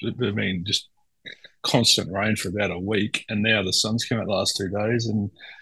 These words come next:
bang, I'm like, "Fuck yeah, right, here we go. It's mower season." And, uh, it's, but there, there's, there's pros and cons. People,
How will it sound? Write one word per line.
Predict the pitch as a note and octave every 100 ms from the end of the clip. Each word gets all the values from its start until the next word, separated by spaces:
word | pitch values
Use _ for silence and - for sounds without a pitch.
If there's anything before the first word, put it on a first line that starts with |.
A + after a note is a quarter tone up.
| - _ _ _ _ -
bang, | D3+ D#3 A#2 F#2+
I'm | G#2
like, | G2 -
"Fuck | - - - -
yeah, |
right, | A2+ G2+ B2+
here | A#2+
we | A2
go. | G#2+ C3+ B2+
It's | - G2+
mower | G#2 B2 A2+
season." | - G#2+ A#2 A#2+ C#3+ D3 - -
And, | A2 G#2+ G#2 F#2+ G2 G2+ - - _ _ - _ -
uh, | A2 A2+ - - -
it's, | - - - -
but | D3
there, | D3 C3+
there's, | D3 C3+ -
there's | C3
pros | - - D3+ C#3+
and | A2+
cons. | D3 B2 F#2+
People, | B2+ A#2+ B2 F2